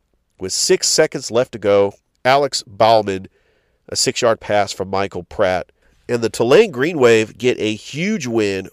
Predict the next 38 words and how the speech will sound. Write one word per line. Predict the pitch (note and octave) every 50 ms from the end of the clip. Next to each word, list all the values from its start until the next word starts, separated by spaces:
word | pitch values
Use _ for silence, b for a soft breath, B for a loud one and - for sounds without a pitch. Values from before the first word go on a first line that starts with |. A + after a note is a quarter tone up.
| _
over | - G#2+ A2+ A#2+ A#2+ G#2+ A2+ A2 G#2+ G#2 - -
U | F#2 F#2+ A2 A2+ A2+
S | G#2 G2+ F#2+
C | - - - G#2 A2 A2
and | E2+ G2+
another | G#2 A2 A2 B2+ D3+ G3 E3+
double-digit | G#2 F2+ B2+ C#3 C#3 C3+ A#2+ C3+ B2+ A2 B2 -
lead | F#2+ A#2 B2 A#2 G2 F2 -
blown | G2+ G2+ G#2+ A2+ A#2 A#2+ A#2 A2+
by | G2 F#2+ F#2+
Lincoln | F2+ F2 G2+ A2+ G#2+ - G2+
Riley. | G2 G2 F#2+ G#2 A2 G2+ F#2 E2+
Remember, | F2+ G#2 G#2 G2 G2
he | F#2+ G2 G#2 G2 b b b b b b b b b b b
blew | - - G#2+ A#2+ B2 A#2+
that | A2+ G#2+ G#2+ G#2 G2+ -
thirty-one | - - B2+ B2 A#2+ A#2 A2+ A2+ A2+ A2 A2 G#2
to | G2+ G2 F#2+
seventeen | - - - A#2+ A2 G#2 G2 G#2+ A2+ A2+ G2+
lead | G#2 A2 A2+ A2+ A2 -
over | - G2+ G#2 F#2+ G2
Georgia | F2 F2 G2 G#2 A2 A2+ G#2+ F#2+ G2+ F#2+ F#2+ F2+ -
in | - G2 G2 G2 F#2+
the | F#2+ F#2+
Rose | F#2 F#2+ G#2 A2 A#2+ B2 A2+
Bowl | - - G2+ G2 G2 F#2+
a | F#2
couple | - G2+ F#2 - F#2
years | F#2+ F#2 F#2+ F#2+ F#2+ F2
ago. | F#2 F2+ F#2 F#2 F#2 F#2 F#2 - _ _ _ _ _ _ _ _ _ _ _ -
But | F#2+ F#2+
a |
great | F2+ G2 G#2+ G#2 F#2 D2
win | F#2+ F#2 F#2
for | F2+ - E2+
the | F#2
Green | F2 F2+ F2+ F2+ E2+
Wave. | F2 F2+ F2+ F2+ E2+ - _